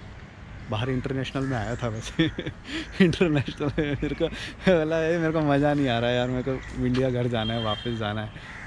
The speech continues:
अ, हाँ, India में ऐसे कभी situation नहीं आई। India में मैं जहाँ पे भी रहा हूँ, आराम से हिचहाइकिंग करके घर पे आ जाता हूँ वापस। बस हाँ, ये दो emergency fund अपने पास रखो, घर पे आने का खर्चा और, अ, अ, medical emergency फ़ंड।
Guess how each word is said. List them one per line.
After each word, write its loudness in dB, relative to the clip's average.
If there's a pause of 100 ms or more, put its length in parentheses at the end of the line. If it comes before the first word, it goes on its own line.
अ, -2
हाँ, -2
India 6
में 4
ऐसे -2
कभी 0
situation -2
नहीं 2
आई। 0
India 2
में 2
मैं 2 (300)
जहाँ 4
पे 2
भी 6
रहा 4
हूँ, 2
आराम 4
से 2
हिचहाइकिंग 2
करके 0
घर 0
पे -2
आ 4
जाता -2
हूँ 0
वापस। -4 (400)
बस 4
हाँ, 4
ये 2
दो 6
emergency 2
fund 0
अपने 0
पास 0
रखो, -2 (280)
घर 2
पे 0
आने 2
का 0
खर्चा 0
और, 2
अ, -6 (480)
अ, -2 (160)
medical 2
emergency -2
फ़ंड। -4